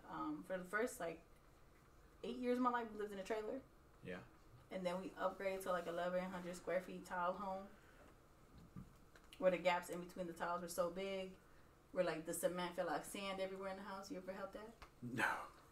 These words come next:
Speaker 1: No, that's cool.
Speaker 2: <laughs>
Speaker 1: Don't worry about it.
Speaker 2: No, I, I <laughs> no,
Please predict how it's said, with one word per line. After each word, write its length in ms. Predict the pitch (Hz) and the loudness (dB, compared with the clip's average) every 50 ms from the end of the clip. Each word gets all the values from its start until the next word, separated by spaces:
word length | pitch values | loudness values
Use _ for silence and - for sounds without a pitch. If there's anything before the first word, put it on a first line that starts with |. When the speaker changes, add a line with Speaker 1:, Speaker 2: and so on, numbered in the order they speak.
| - - | -12 -6
Speaker 1:
No, 100 | 190 180 170 | -6 -2 -2
that's 120 | 180 185 - | -2 -2 -2
cool. 160 | - - - - - - - - - - - - - | -6 -8 -10 -10 -14 -20 -20 -20 -18 -18 -16 -12 -12
Speaker 2:
<laughs> 460 | - - - - - - - - - | -12 -12 -12 -14 -16 -16 -6 12 12
Speaker 1:
Don't 120 | - 339 - - 349 - - 359 359 - - - - - | 12 12 12 12 12 12 12 12 12 12 12 4 -4 -6
worry 140 | - - - | -6 -6 -8
about 120 | - - - - - - - - - - | -8 -6 -4 -2 -2 0 0 2 4 6
it. 80 | - - 208 | 4 8 12
Speaker 2:
No, 400 | 190 185 190 185 180 170 165 175 - - | 12 12 12 12 12 12 12 12 12 12
I, 240 | 156 151 160 165 160 185 185 - - - - - - - - - - - - - - | 10 10 12 12 10 10 8 8 4 0 -2 -4 -4 -6 -8 -8 -10 -12 6 12 12
I 360 | 262 - - - - 269 - | 12 12 12 12 12 12 12
<laughs> 0 | - - - - - - - - - - - - - - - - - - - 143 | 12 4 -12 -14 -12 -8 -6 -4 -4 -4 -4 -4 -6 -10 -12 -14 -16 -10 -4 0
no, 360 | 143 147 139 131 127 120 | 2 4 4 4 4 2